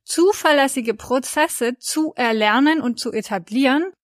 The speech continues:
die diese sechsstelligen Beträge dauerhaft für dich sicherstellen. Das heißt,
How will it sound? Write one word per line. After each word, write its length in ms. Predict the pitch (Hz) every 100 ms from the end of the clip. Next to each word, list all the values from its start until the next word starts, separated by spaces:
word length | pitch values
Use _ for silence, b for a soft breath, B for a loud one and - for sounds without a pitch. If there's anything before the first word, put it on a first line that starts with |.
| -
die 260 | 302 349 311
diese 420 | 277 254 240 -
sechsstelligen 1040 | 226 208 240 277 - - - 233 240 240 226
Beträge 460 | 220 - 233 226 196
dauerhaft 800 | - 262 320 294 208 202 - -
für 220 | - 190
dich 380 | 190 190 - -
sicherstellen. 760 | 240 240 185 170 - 202 185
Das 160 | 208 -
heißt, 240 | 220 220